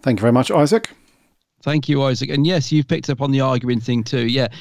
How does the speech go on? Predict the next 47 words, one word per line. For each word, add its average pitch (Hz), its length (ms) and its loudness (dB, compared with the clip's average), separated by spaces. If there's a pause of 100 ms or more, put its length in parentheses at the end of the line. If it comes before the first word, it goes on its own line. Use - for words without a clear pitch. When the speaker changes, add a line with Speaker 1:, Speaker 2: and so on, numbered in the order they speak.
(140)
Speaker 2:
it's 151 140 -4
all 220 80 2
right 202 160 0
to 190 60 2
have 185 80 0
a 185 40 2
little 180 240 0
bit 107 160 -2
of 101 80 -6
that, 120 180 -4
but 131 100 -2
we 135 100 2
don't 165 280 0
want 139 240 0
constant 127 460 -2
bickering. 101 460 -2 (280)
So 117 280 -2
I, 127 260 0
I 123 160 -2
agree 123 220 0
with 110 100 0
you. 104 160 0
I, 113 140 -2 (120)
I 120 100 -4
just 117 340 -6 (140)
hope 113 200 -4
they 107 120 -4
tone 117 300 -2
that 104 140 -2
down. 98 380 -4 (720)
Speaker 1:
Yes, 117 300 -4
agreed. 104 580 -2
Yeah, 104 220 -2 (400)
Speaker 2:
Mm. 113 260 -6
Speaker 1:
defo. 107 340 -6 (160)
Thank 190 140 0
you 135 40 0
very 135 100 4
much, 135 180 2
Isaac. - 420 0 (500)
Uh, 165 240 6
moving 208 260 4
on, 160 180 6
this 139 160 4
is 139 80 0
another 131 280 6
newbie. 117 420 4